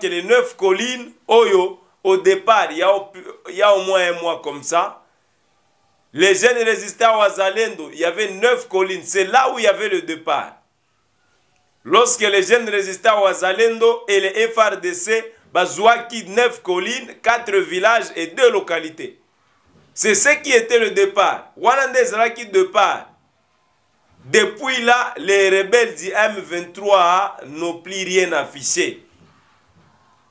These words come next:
Depuis le vendredi, nous avons entendu comment est-ce qu'ils ont été neutralisés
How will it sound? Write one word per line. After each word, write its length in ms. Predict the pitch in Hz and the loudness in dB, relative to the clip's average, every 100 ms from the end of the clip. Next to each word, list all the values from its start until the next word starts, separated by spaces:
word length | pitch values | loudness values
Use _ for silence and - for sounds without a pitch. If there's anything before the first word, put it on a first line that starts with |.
| _ _ _ | _ _ _
Depuis 320 | 123 208 220 | 0 0 0
le 80 | 214 | 0
vendredi, 500 | 180 180 175 180 196 | 2 0 0 -4 -4
nous 140 | 196 160 | -4 -4
avons 220 | 151 185 | 2 2
entendu 480 | 165 170 220 233 165 | 2 0 -2 -2 -6
comment 280 | 185 190 196 190 | -2 2 2 2
est-ce 180 | 185 | -2
qu'ils 280 | 180 175 143 | -10 -14 -8
ont 60 | 180 | -8
été 280 | 175 165 165 | -6 -6 -6
neutralisés 840 | 165 160 165 165 160 190 143 | -4 -2 -2 -4 0 2 2